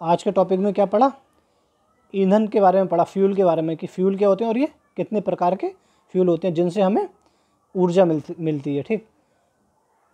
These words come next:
फिर हम इसके आगे का पढ़ेंगे, हम कल, कल हम इसके आगे का पढ़ेंगे। आज हम इतना ही पढ़ेंगे।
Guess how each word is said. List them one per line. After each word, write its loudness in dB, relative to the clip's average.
फिर 2
हम 2
इसके -2
आगे 4
का 0
पढ़ेंगे, -2
हम -8
कल, -2
कल -2
हम 0
इसके -6
आगे -4
का -10
पढ़ेंगे। -10
आज -2
हम -4
इतना -6
ही -6
पढ़ेंगे। -12